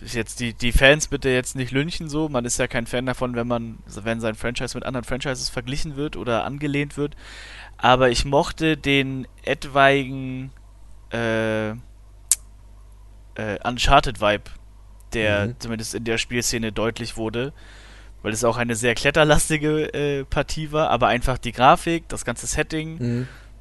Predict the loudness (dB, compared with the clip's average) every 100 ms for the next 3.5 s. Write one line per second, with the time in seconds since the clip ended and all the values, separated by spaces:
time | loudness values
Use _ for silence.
0 | -10 -4 -2 0 0 0 2 -2 -2 -4
1 | 0 2 4 2 -2 -6 -4 -4 -6 -8
2 | -8 -6 -4 -4 -6 -6 2 4 4 2
3 | 0 0 0 -10